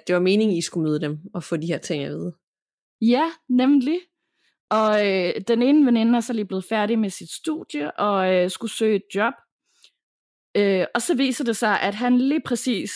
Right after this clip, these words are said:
Speaker 2: arbejdede inden for det felt, og, øh, så kunne sidde og komme med alle mulige tips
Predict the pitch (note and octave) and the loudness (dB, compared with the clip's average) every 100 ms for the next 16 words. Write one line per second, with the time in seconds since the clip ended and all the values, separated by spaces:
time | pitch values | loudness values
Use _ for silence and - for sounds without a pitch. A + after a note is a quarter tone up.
0 | - - _ E3+ F#3+ A3+ G#3 F#3+ F#3 F#3 | -12 -16 _ 0 0 0 -2 -2 -4 -2
1 | G3 G#3+ - F#3+ G3 - F#3+ F#3 - - | 0 -2 -2 -2 -4 0 -2 -2 -6 -4
2 | F3+ E3+ E3 D#3+ E3 G#3+ F#3+ A3 F#3+ D#3+ | 0 2 2 0 0 -2 -4 -4 -4 -4
3 | F3+ - G3+ G3 F#3 E3+ G#3 F#3 F#3+ E3 | -6 0 2 4 2 0 -2 0 0 0
4 | - G3+ F3+ D#3+ - D#4 D4+ | 0 0 -2 -4 -2 -2 -2